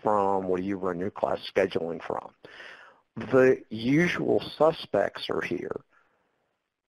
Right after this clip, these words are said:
but sometimes you run, uh, uh, you run a system, you, you don't have an S I S. You register your students, you produce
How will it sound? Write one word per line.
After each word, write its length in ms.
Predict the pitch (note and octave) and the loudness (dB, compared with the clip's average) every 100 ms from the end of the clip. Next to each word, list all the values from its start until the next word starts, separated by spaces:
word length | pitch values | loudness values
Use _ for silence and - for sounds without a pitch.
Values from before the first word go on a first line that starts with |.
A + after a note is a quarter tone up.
| _ G#2+ | _ 4
but 240 | C3 - | 4 6
sometimes 600 | - A3 - F#2+ F#2 C3+ - | 2 4 4 2 0 -6 -8
you 220 | A2 A2+ | -2 0
run, 500 | G#2+ G#2+ G#2 G#2 A2 - | 2 2 4 2 0 0
uh, 160 | G2 - | 0 0
uh, 40 | G2+ | -2
you 240 | G2+ A2 | -2 0
run 180 | G#2 G#2+ | 0 0
a 80 | A2 | -2
system, 640 | - A2 - G#2+ G#2+ G#2 - | -2 -4 -2 -2 -2 -4 -8
you, 200 | G2 G#2+ | -10 0
you 120 | A2 | 2
don't 160 | - - | 2 0
have 260 | - C#3 | 2 2
an 120 | A#2+ F#2 | 2 -2
S 160 | F#2 F2 | -4 -4
I 320 | - - - - | -6 -6 -4 -6
S. 140 | - - | -8 -10
You 200 | G#2 A2 | -6 -4
register 460 | G2+ G#2+ G#2 - A#2 | 0 0 -2 -6 -4
your 200 | G#2+ G#2+ | -4 -6
students, 540 | - G#2+ G#2 G#2 G#2 - | -6 -4 -4 -4 -8 -6
you 200 | G#2 G2+ - | -6 -8 -10
produce 320 | A2+ G2+ | -6 -4